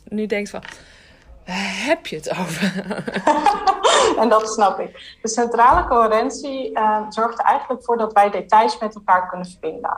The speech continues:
Speaker 1: Mhm.
Speaker 2: Dat wij het grote geheel zien. Bijvoorbeeld als je een autistisch kind meeneemt naar een feestwinkel toe en hij ziet al die feestartikelen, dan zou hij denken dat er een feestje gaande is. En hij beoordeelt de feestartikelen niet in relatie tot de winkel.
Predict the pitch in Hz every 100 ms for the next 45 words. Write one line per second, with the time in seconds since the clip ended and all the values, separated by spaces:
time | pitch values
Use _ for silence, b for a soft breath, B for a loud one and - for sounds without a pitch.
0 | - 208 220 202 196 202 208 208 - 208
1 | 208 202 196 170 156 160 - - B B
2 | B - 233 233 233 233 262 277 226 233
3 | 339 - 254 - - 240 233 226 226 254
4 | 220 214 196 190 190 196 220 220 - 180
5 | 180 180 - - - - B B 208 208
6 | 254 214 226 233 220 220 220 185 - -
7 | - 175 196 226 262 269 190 170 170 208
8 | 214 220 220 220 269 - 196 - 165 165
9 | 165 - - B B B B 202 208 208
10 | 208 208 220 220 220 254 262 220 220 220
11 | - 214 - 247 - 214 208 214 214 196
12 | 208 247 - 208 202 196 196 196 - 208
13 | 208 170 202 220 - - -